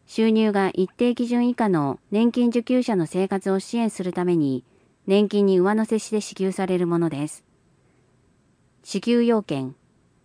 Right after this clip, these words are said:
老齢基礎年金を受給中で、次の要件をすべて満たす方。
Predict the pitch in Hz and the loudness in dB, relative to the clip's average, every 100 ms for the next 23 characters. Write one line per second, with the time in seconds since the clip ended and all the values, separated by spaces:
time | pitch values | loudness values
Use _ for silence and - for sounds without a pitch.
0 | _ _ 208 240 247 247 - 247 247 254 | _ _ 2 4 4 2 0 -2 2 0
1 | 240 214 175 151 147 185 185 180 175 170 | 0 2 2 2 -2 -4 -2 -2 0 0
2 | 156 - _ _ - 220 220 175 208 220 | -4 -8 _ _ -4 0 4 4 2 0
3 | 240 202 170 247 247 240 160 151 190 - | 0 0 0 0 0 0 -2 -2 -6 -8
4 | 151 131 127 | -8 -6 -8